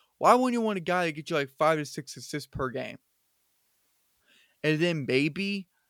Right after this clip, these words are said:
if a guy can get you eight, five, and three per game, why would you not want the eight points, five assists, three rebounds per game on forty-one percent from the field? That is not bad. That is not terrible at all.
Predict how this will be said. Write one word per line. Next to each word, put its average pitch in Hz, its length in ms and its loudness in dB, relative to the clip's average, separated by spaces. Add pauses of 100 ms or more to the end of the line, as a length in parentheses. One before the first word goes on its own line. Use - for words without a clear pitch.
(340)
if 151 160 -4
a 196 80 6
guy 202 320 4
can 262 80 -12
get 233 220 -4
you - 120 -8 (100)
eight, 175 200 -2
five, 151 380 0
and 135 140 -10
three 147 240 -8
per 139 260 -6
game, 127 380 -6 (240)
why 139 240 4
would 202 100 0
you 202 80 -2
not 175 220 -2
want 143 240 -4
the 131 160 -8
eight 165 160 -6
points, 165 340 -8
five 156 220 0
assists, 165 340 -8
three 156 180 -8
rebounds 160 440 -6
per 160 300 -4
game 143 420 -4 (440)
on 147 120 -6
forty-one 175 560 0
percent 156 480 -6
from 147 140 -14
the 123 80 -8 (220)
field? 143 560 -2 (1400)
That 240 180 2
is 254 180 -2
not 165 320 0
bad. 156 400 2 (300)
That 202 200 4
is 208 160 -2
not 180 340 -2
terrible 160 600 -2
at 135 80 -4
all. 127 340 -2